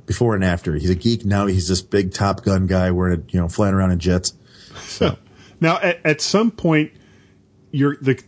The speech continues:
Speaker 2: Ambrosia as a company started to kind of shift away from games
Speaker 1: Mm-hmm.
Speaker 2: to utilities. What was kind of the, the genesis of that? Did that, did that kind of start with Snaps Pro?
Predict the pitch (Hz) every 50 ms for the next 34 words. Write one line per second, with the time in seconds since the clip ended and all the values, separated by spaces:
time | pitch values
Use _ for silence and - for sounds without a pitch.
0 | - _ _ _ - 131 135 123 135 147 160 170 160 - 147 135 127 113 120 113
1 | - - 139 139 131 123 117 113 110 104 - - - 123 123 127 123 110 113 -
2 | - 120 113 104 98 - - - - 143 139 - - 123 117 113 117 120 123 120
3 | - 117 104 104 95 101 107 110 107 104 95 90 85 85 85 - - - - -
4 | _ - _ - 101 98 95 92 113 123 123 117 117 117 113 104 95 104 107 -
5 | - 131 127 117 110 92 90 87 82 82 113 135 143 175 151 - - - 151 147
6 | 143 139 123 110 117 110 107 104 98 - - - - - _ 120 117 92 - -
7 | 127 123 120 117 - - 110 - - 104 87 90 107 107 98 92 98 107 101 139
8 | 143 - - - 139 123 135 147 156 - - 175 165 156 135 - - - 143 151
9 | - - 127 113 - - - 131 135 135 - - - - - 147 139 135 147 147